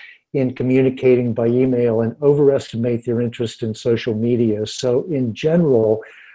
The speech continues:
um, professionals don't believe that teens really value very much, uh, impersonal, uh, conversations, particularly during the phase when teens are researching colleges.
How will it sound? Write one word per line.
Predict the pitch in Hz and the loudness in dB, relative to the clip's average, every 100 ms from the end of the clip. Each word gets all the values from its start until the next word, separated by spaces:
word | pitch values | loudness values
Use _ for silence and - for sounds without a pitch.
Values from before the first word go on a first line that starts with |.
| - - - | -20 -20 -10
um, | 135 123 120 120 117 - - _ _ _ _ _ _ _ _ _ 226 - | -4 -2 0 0 -2 -6 -20 _ _ _ _ _ _ _ _ _ -20 -12
professionals | 131 - 165 - 165 156 143 143 - _ _ _ _ 185 113 - | -6 0 2 2 2 6 4 2 -12 _ _ _ _ -20 -20 -2
don't | 156 180 180 | 0 0 2
believe | 165 147 151 147 127 | 2 4 2 0 -2
that | 117 131 123 - | -2 -4 -6 -14
teens | - 151 147 143 113 | -10 -8 -4 -6 -6
really | 127 139 131 131 | -2 0 2 0
value | 107 127 127 131 127 123 | -2 -4 -2 0 0 0
very | 123 123 120 | -2 -2 -2
much, | 117 120 117 - - 127 | -4 -4 -8 -14 -14 -12
uh, | 117 - | -10 -8
impersonal, | 151 131 - 139 131 - 127 123 117 117 - | -8 -8 -4 -4 -4 -6 -2 0 0 -2 -8
uh, | 117 110 113 - - | -10 -8 -8 -10 -14
conversations, | - 127 117 113 131 123 - 120 113 110 - - _ | -6 -4 -4 -4 -4 -4 -4 -2 -2 -4 -14 -20 _
particularly | - - 160 156 151 131 | -18 -6 -4 2 2 2
during | 139 135 131 | 2 2 2
the | 123 | -2
phase | 127 135 127 127 123 - | -4 -2 0 0 0 -6
when | 120 113 | -6 -6
teens | - 139 127 120 | -8 -8 -6 -4
are | 113 | -4
researching | 120 120 - 110 - 104 | -4 -4 -6 -8 -8 -12
colleges. | - 113 139 160 185 175 - | -12 -10 -10 -8 -10 -12 -18